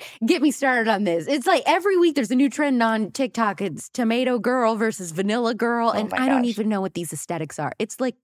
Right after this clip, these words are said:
Speaker 1: crazy.
Speaker 2: But I think it's based on the same concept, right? And it's just recognizing that we need to be more aware of why we are different,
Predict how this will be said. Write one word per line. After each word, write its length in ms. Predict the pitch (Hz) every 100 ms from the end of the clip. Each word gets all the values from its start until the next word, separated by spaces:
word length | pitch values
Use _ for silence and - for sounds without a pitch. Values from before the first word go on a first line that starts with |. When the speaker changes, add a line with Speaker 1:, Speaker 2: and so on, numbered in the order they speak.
| _
Speaker 1:
crazy. 440 | 214 175 151 143 -
Speaker 2:
But 100 | 277
I 80 |
think 220 | 311 403 392
it's 140 | -
based 280 | 247 254 -
on 100 | 226
the 80 | 196
same 260 | - 185
concept, 640 | 180 - 170 151 143 139 -
right? 240 | 147 175
And 140 | 196 196
it's 180 | -
just 300 | - 208 - 185
recognizing 920 | 208 220 269 240 269 247 269 233 247
that 240 | 214 175
we 160 | 190 202
need 380 | 196 196 196 190
to 120 | 233
be 340 | 185 185 180
more 640 | 175 170 165 165 165 160 160
aware 540 | 165 165 147 151 147
of 260 | 156 165 170
why 400 | 175 165 170 170
we 260 | 175 180 -
are 100 | 180
different, 600 | 196 294 349 214 -